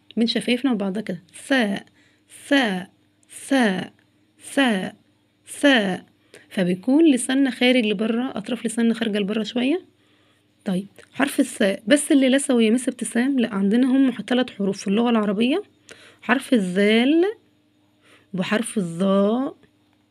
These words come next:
وحرف الساء. التلات حروف دولت يا شباب حروف لثوية، التلات حروف دولت حروف لثوية. بنطلع أطراف لساننا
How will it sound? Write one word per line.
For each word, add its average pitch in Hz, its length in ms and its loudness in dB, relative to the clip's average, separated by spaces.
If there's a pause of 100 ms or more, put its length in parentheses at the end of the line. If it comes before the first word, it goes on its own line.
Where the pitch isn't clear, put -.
(600)
وحرف 202 400 -6
الساء. 240 640 2 (300)
التلات 285 380 2
حروف 233 240 0
دولت 233 360 2
يا 226 60 0
شباب 220 580 0 (600)
حروف 214 480 0 (260)
لثوية، 214 640 2 (580)
التلات 277 320 2
حروف 233 240 0
دولت 233 380 2
حروف 226 560 0 (140)
لثوية. 202 760 0 (540)
بنطلع 226 800 2
أطراف 247 360 0
لساننا 262 600 0